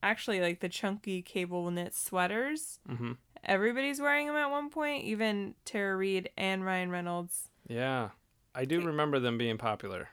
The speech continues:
Speaker 1: Yeah, and I
Speaker 2: Yeah.
Speaker 1: think it's funny 'cause I feel like there's always been a variation of them that are still, I guess, passable.
Speaker 2: Mm-hmm.
Speaker 1: But just the, uh, hers was really, really bad. It was a turtleneck, and it was just so chunky, and I'm like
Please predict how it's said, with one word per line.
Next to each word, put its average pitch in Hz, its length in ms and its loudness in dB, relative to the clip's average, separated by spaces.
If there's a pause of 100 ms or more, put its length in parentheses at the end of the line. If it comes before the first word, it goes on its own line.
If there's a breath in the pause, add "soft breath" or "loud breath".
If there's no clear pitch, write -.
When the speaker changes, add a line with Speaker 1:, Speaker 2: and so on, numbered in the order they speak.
(440 loud breath)
Speaker 1:
Yeah, 277 520 6
and 294 180 4
I 294 60 8
Speaker 2:
Yeah. 320 60 4
Speaker 1:
think 370 280 0
it's - 200 0
funny 285 240 0
'cause 277 180 -4
I 240 140 0
feel 302 340 -2
like 285 280 0 (260)
there's 240 340 2
always 247 360 6
been 240 160 2
a 233 60 4
variation 196 600 0
of 226 100 -2
them 233 200 0
that 196 160 0
are 185 100 2
still, 190 580 -4 (200)
I 202 80 0
guess, 196 200 -2
passable. 311 720 0 (140)
Speaker 2:
Mm-hmm. 135 240 0
Speaker 1:
But 226 140 2
just 247 260 0
the, 269 180 2
uh, 214 140 2 (240)
hers 240 260 2
was 196 240 -4
really, 180 460 0
really 175 200 2
bad. 175 260 4
It - 80 -2
was 185 220 -2
a 190 140 2
turtleneck, 185 840 4
and 196 120 0
it 196 60 2
was 196 180 -2
just 202 220 -4
so 226 220 4
chunky, 208 720 0
and 175 100 -2
I'm 180 60 -4
like 180 260 -6